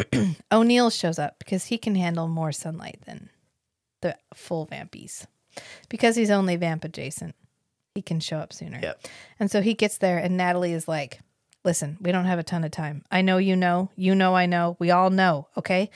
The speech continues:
Speaker 1: Listen, I know where he is and shit's about to hit the fan." And he's like, "Tell me more." <laughs> And so they, they leave. And she tells him, "Look, Nick is on your side." And he's like, "Well, that remains to be seen. But I hear what you're saying.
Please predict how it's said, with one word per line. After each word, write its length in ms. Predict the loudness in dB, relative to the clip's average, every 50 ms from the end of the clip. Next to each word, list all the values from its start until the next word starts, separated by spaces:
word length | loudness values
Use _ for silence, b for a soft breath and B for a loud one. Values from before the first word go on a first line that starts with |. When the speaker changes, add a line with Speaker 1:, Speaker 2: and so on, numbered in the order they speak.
| B B B B _
Speaker 1:
Listen, 260 | -4 -2 -2 -2 -4 -4
I 100 | -6 -6 -4
know 160 | -2 -2 -2
where 140 | -2 -2 -4
he 220 | -2 -4 -4 -4
is 240 | -4 -4 -4 -6 -6
and 140 | -8 -8 -6
shit's 180 | -6 -8 -8 -6
about 220 | -4 -4 -4 -4
to 80 | -6 -8
hit 100 | -10 -8
the 60 | -10
fan." 300 | -12 -10 -12 -12 -12 -14 -16 _
And 140 | -6 -2 0
he's 180 | 0 0 -2 -2
like, 300 | -6 -6 -6 -10 -14 -20 _ _ _ _ -20
"Tell 240 | -14 -10 -10 -8
me 160 | -8 -10 -12 -14 -14 -16
more." 360 | -16 -16 -16 -18 -20 -20 -20 -20
<laughs> 40 | _ _ _ -4
And 80 | -2
so 240 | -2 -2 -2 -2 -2
they, 320 | 2 4 4 4 4 2 _ B B B B B B B B _
they 320 | -14 -8 -4 -2 -2 -2
leave. 240 | -2 -6 -10 -12 -10 -4
And 120 | -2 -2 -2
she 120 | -2 -2
tells 240 | 0 0 0 0 0
him, 100 | -2 -2
"Look, 220 | -2 -4 -6 -4
Nick 240 | -2 -2 -2 0 0
is 100 | 0 2
on 160 | 2 2 2
your 140 | 2 0 0
side." 340 | -2 -2 -2 -2 -2 -4 -6
And 100 | -4 -2
he's 160 | -2 -2 -2 -2
like, 180 | -4 -4 -4 -8
"Well, 60 | -4
that 240 | -4 -2 -2 -2 -4
remains 400 | -4 -2 0 0 0 0 -2 -4
to 100 | -6 -8
be 120 | -8 -6
seen. 400 | -6 -4 -4 -4 -4 -4 -6 -8 -10 _ b b b b b b b b b b b b b _ _ _ _ _
But 140 | 6 6 6
I 80 | 6
hear 180 | 4 2 0 0
what 80 | 0 0
you're 140 | -2 -4
saying. 480 | -4 -2 -2 -2 -2 -2 -2 -6 -8 -10